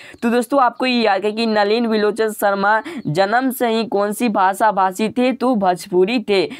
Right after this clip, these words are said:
तो पाँच का सही आंसर ऑप्शन नंबर डी। अगले प्रश्न यहाँ पे छः नंबर, छः नंबर प्रश्न है कि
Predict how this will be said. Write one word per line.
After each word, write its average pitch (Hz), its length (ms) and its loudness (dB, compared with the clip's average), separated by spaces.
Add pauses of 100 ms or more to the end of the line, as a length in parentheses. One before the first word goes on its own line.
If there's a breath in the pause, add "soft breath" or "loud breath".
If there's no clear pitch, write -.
(120)
तो 233 120 0
पाँच 214 340 0
का 254 120 0
सही 233 220 -2
आंसर 226 220 -2
ऑप्शन 214 440 -2
नंबर 202 260 0
डी। 180 380 2 (300)
अगले 226 200 2
प्रश्न 269 320 -2
यहाँ 220 140 2
पे 254 220 -2
छः 208 280 -2
नंबर, 190 240 0
छः 226 180 -4
नंबर 269 120 -2
प्रश्न 285 280 0
है 269 80 0
कि 247 360 -2